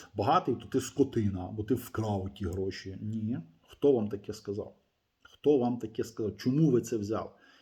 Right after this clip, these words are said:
Якщо ви дивитеся на низькому рівні, розумієте, є прості бідні люди,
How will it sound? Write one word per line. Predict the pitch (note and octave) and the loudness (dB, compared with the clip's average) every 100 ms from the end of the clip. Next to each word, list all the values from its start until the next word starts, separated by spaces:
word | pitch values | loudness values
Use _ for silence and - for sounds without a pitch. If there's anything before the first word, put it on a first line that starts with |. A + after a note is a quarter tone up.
| - | -8
Якщо | G2+ F#3 | 4 6
ви | G#3 | 6
дивитеся | E3 F#3+ G3+ - C#3+ | 6 8 6 4 -2
на | C3 | 0
низькому | C#3 F3 - C#3 C3+ | 0 -2 -2 -4 -2
рівні, | F3+ C4+ C#3 - - - | -2 -2 -4 -4 -14 -2
розумієте, | C3+ G#3 B2 | 0 2 4
є | B2+ F3+ B2 | 6 6 6
прості | C#3+ C#3 - E3+ | 4 4 4 0
бідні | C3+ B2+ B2+ | 2 0 2
люди, | A#2+ G#2+ A2 | 4 4 2